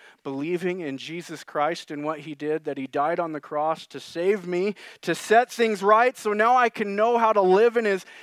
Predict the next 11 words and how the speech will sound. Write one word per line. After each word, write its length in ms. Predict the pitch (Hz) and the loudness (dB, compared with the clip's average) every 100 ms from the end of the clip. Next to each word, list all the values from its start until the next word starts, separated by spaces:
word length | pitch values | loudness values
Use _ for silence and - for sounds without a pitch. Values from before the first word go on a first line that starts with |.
| - | 0
His 280 | 202 190 160 | 2 2 -2
blessing 600 | 180 196 202 - 175 160 | 4 4 4 -2 -4 -2
and 140 | 165 | 2
live 380 | 175 208 269 240 | 4 6 6 4
in 160 | 240 233 | 0 0
the 80 | |
boundaries 580 | 196 208 220 247 233 190 | 2 4 4 2 -6 -2
in 140 | 202 208 | -2 2
which 220 | 226 - | 2 2
He 120 | 220 | -8
created. 800 | 185 214 208 214 233 202 156 | -8 -4 2 4 4 2 -2